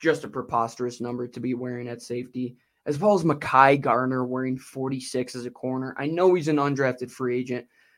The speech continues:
We just have to go double numbers at some point like they do in college, one on the offensive side of the ball, one on the defensive side of the ball. If they keep retiring numbers,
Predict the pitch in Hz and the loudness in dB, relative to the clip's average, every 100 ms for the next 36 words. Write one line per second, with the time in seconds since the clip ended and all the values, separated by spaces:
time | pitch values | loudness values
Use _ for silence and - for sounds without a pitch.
0 | _ _ - 269 285 294 226 208 165 147 | _ _ 2 6 8 10 10 10 6 6
1 | 143 131 131 120 123 123 131 120 131 127 | 6 6 4 2 0 -2 -2 -4 -4 -6
2 | 127 127 123 120 120 120 123 120 120 120 | -6 -4 -4 -2 -4 -4 -4 -4 -4 -2
3 | 123 123 123 131 156 147 135 127 127 127 | -2 -2 -2 4 6 6 4 2 0 -4
4 | 123 - 127 127 127 123 117 131 135 131 | -8 -2 -2 -2 -6 -6 -6 -6 -4 -4
5 | 120 123 127 123 120 - 123 120 131 127 | -6 -10 -10 -12 -12 -6 -6 -6 -6 -4
6 | 123 - 160 220 214 196 - 127 127 135 | -4 0 -2 -2 -2 -2 2 2 2 2
7 | 135 135 135 143 139 | 0 -2 0 -2 -4